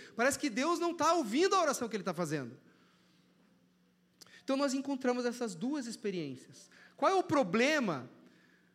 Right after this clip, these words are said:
é, adicional numa super ênfase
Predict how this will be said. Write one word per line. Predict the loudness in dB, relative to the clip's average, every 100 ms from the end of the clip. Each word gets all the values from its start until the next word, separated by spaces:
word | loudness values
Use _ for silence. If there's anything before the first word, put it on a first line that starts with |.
| _ _ _ _ _ _ _ _ _ _ -10
é, | -4 -2 -2 0
adicional | -2 0 2 4 6 6 4 2 -8 -18 -4
numa | 0 0 0
super | -2 0 2 4 2 0
ênfase | 0 -2 -4 -4